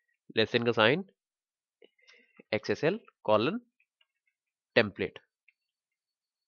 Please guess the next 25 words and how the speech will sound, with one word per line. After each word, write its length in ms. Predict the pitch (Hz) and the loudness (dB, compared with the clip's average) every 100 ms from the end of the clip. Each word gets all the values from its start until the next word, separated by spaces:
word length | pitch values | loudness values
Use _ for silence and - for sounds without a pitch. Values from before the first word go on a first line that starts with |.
| _ _ _ _ _ _ _ _ _ _ _ _ - - - _ 151 | _ _ _ _ _ _ _ _ _ _ _ _ -20 -20 -20 _ -2
एक 140 | 151 | -2
इसमें 180 | 175 196 | 0 2
मैं 320 | 185 185 180 - _ _ _ _ | 6 6 4 -2 _ _ _ _
एट्रीब्यूट 380 | 135 156 156 135 | 2 2 0 2
यूज़ 220 | 135 139 | 0 4
कर 120 | 135 | 4
रहा 80 | 127 | 4
हूँ 80 | 135 | 0
जिसका 200 | 120 123 | -2 0
नाम 220 | 123 110 | 0 2
मैच 360 | 104 117 151 170 | 4 4 4 0
है। 240 | 156 147 _ _ _ _ _ _ | -4 -6 _ _ _ _ _ _
मैच 440 | - 113 135 175 - | -8 8 10 10 6
basically 400 | 170 180 165 160 | 2 4 2 4
क्या 120 | 156 | 4
है, 80 | 156 | 6
यहाँ 280 | 147 147 165 | 4 2 2
पे 80 | |
पाथ 480 | 165 _ 139 135 147 - - - - _ _ _ _ _ _ _ _ _ _ - | 0 _ 12 12 12 10 -6 -20 -20 _ _ _ _ _ _ _ _ _ _ -6
एक्सप्रेशंस 480 | - 127 113 120 - | -2 0 0 -2 -4
को 80 | |
यूज़ 260 | 110 104 - | -4 -4 -4
किया 160 | 101 95 | -2 -2
जाता 280 | - | -6
है। 40 | - | -12